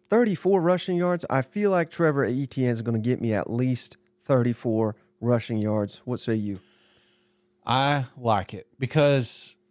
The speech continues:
Speaker 2: you're looking at Florida's two losses and what did they have trouble doing, getting E T N going. So I think obviously that's gonna be an emphasis if they're gonna hang in there with the Georgia Bulldogs. So,
Speaker 1: Yeah.
Speaker 2: and that's, that's one quarter. If,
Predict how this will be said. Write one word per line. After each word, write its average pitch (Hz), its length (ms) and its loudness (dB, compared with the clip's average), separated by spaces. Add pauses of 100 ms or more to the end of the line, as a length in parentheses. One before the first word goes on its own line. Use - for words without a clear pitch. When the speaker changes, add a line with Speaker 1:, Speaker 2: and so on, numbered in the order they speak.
Speaker 2:
you're 160 360 6
looking 170 540 2
at 135 200 0
Florida's 143 400 0
two 127 300 0 (240)
losses 131 680 0
and 120 480 -2
what 123 200 -2
did 113 100 -8
they 113 120 0
have 110 100 -4
trouble 107 320 -2
doing, 98 400 -4
getting 110 240 -6
E 107 100 -8
T 101 200 -8
N 92 120 -6
going. 90 340 -8
So 117 200 0
I 113 80 4
think 120 380 -2 (380)
obviously 123 480 0
that's 107 260 -2
gonna 123 200 0
be 113 140 -2
an 107 100 -2
emphasis 110 600 -6
if 104 100 -8
they're 113 140 -2
gonna 110 200 -4
hang 110 240 -2
in 104 100 -4
there 104 120 -4
with 92 120 -10
the - 60 -18
Georgia 95 360 -6
Bulldogs. 87 600 -6
So, 104 380 0 (100)
Speaker 1:
Yeah. 147 260 2
Speaker 2:
and 117 120 0
that's, - 220 -4 (120)
that's 135 200 -8
one 131 160 2
quarter. 107 460 -4 (140)
If, 104 240 -10